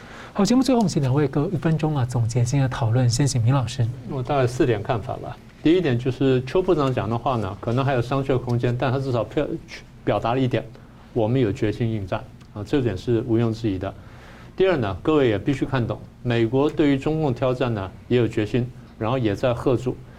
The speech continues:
Speaker 2: 他就阻止中共的误判，阻止战争在台海的爆发，这第一点观察。第二点观察，关于中共提的全球安全倡议，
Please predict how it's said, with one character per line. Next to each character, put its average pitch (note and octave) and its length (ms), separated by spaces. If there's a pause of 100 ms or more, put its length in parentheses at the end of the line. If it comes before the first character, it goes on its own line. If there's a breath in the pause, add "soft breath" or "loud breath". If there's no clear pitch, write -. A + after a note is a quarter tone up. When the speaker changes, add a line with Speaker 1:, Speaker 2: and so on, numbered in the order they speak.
(400 loud breath)
Speaker 2:
他 D#3+ 220
就 E3 180
阻 C3 220
止 C3 180
中 C#3 160
共 C#3 100
的 B2 60
误 A#2+ 100
判， B2+ 240 (120)
阻 C3 200
止 B2+ 140
战 A#2 240
争 A#2 180
在 A2+ 140
台 G#2+ 220
海 G#2 80
的 F#2 80
爆 G2+ 180
发， F#2+ 240 (140)
这 A2+ 80
第 C3+ 160
一 - 20
点 G#2 160
观 G2 180
察。 F#2+ 160 (800 loud breath)
第 G3+ 80
二 G3+ 60
点 D#3 100
观 D#3+ 160
察， C#3 160
关 D3+ 240
于 B2+ 160
中 D#3 220
共 D3 120
提 B2 140
的 B2 100
全 B2 240
球 B2+ 140
安 C#3 180
全 B2 160
倡 A#2 240
议， A#2 160